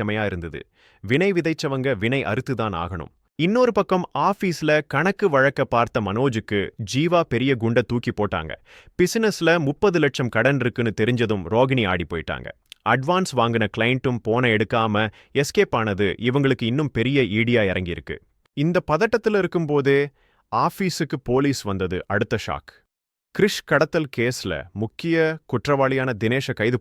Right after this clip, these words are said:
பண்ணிட்டோம்னு சொன்னதும், ரோகிணிக்கு உயிரே போயிருச்சு. ஆனா விபத்துல தினேஷுக்கு பழைய நினைவுகள் போயிருச்சுன்னு சொன்னதும் தான் அவங்களுக்கு மூச்சே வந்தது. இதுல தான் போலீஸ் ஒரு பெரிய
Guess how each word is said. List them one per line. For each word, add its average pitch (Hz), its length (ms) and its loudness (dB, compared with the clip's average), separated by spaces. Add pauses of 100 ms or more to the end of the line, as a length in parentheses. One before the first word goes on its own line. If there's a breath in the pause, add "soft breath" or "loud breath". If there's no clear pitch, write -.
பண்ணிட்டோம்னு 101 300 -2
சொன்னதும், 92 480 -6 (460 soft breath)
ரோகிணிக்கு 151 440 2
உயிரே 127 440 2
போயிருச்சு. - 380 -6 (340 soft breath)
ஆனா 120 240 0
விபத்துல 101 800 0
தினேஷுக்கு 127 480 -2
பழைய 123 280 2
நினைவுகள் 135 500 -2
போயிருச்சுன்னு 113 340 -2
சொன்னதும் 104 480 -2
தான் 82 320 -6 (120)
அவங்களுக்கு 131 460 0
மூச்சே 123 340 0
வந்தது. 82 380 -6 (460 soft breath)
இதுல 165 240 4
தான் 214 180 0
போலீஸ் 185 460 2
ஒரு 139 160 2
பெரிய 139 280 0